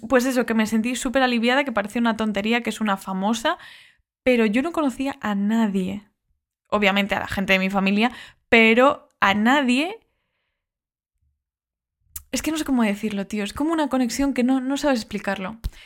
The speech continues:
Es como, no sé cómo decirlo, de verdad. Es como que conectas con esa persona, es como que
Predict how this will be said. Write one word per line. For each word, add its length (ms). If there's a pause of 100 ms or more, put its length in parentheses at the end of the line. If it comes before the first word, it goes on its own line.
Es 140
como, 560 (840)
no 460
sé 120
cómo 200
decirlo, 400 (120)
de 140
verdad. 400 (420)
Es 80
como 180
que 140
conectas 400
con 100
esa 140
persona, 240
es 80
como 340 (500)
que 420